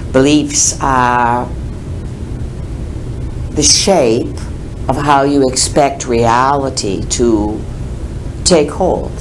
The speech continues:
Beliefs are agreements.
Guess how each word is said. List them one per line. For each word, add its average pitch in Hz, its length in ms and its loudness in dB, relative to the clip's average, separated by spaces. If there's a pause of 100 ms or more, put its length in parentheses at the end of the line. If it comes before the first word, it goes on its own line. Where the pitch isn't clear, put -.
(1200)
Beliefs 127 480 4
are 110 340 2
agreements. 117 840 0